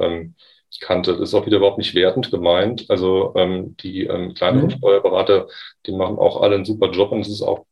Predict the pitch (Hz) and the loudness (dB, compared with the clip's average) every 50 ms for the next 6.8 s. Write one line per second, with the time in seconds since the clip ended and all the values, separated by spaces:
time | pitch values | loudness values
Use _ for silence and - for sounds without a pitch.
0 | _ - - 110 - - 98 95 92 87 87 82 107 117 - - - 107 101 98 | _ -16 -14 -8 -2 0 0 2 2 4 4 2 2 2 0 0 2 2 4 4
1 | 92 92 - - 101 95 92 90 82 - 98 98 110 107 98 - 90 90 - - | 2 -2 -2 0 0 0 0 -2 -2 2 4 4 4 4 2 2 -2 -6 -2 -2
2 | 92 87 - - 113 113 - - - - - - - - - _ _ 113 110 110 | -2 0 0 -2 -4 -6 -6 -10 -16 -20 -20 -20 -20 -20 -20 _ _ 0 2 4
3 | 131 131 127 - 113 110 107 110 117 110 107 - 101 104 - - 104 - - - | 4 2 2 2 0 0 2 2 2 2 2 2 0 0 0 0 0 -2 -2 -8
4 | - _ _ _ _ - - - - - 101 95 95 98 110 113 - 107 - 85 | -18 _ _ _ _ -20 -20 -12 -8 -4 -2 2 4 4 4 4 2 2 2 4
5 | 92 92 95 101 107 107 107 - - - - - - 107 - - 101 98 - - | 4 4 4 4 2 0 -2 -8 -10 -10 -10 -10 -12 -8 -2 0 0 0 2 0
6 | 104 101 98 - - - - - 95 92 92 92 92 92 - | 0 0 -2 -4 -6 -6 -4 0 0 0 0 0 -2 -6 -8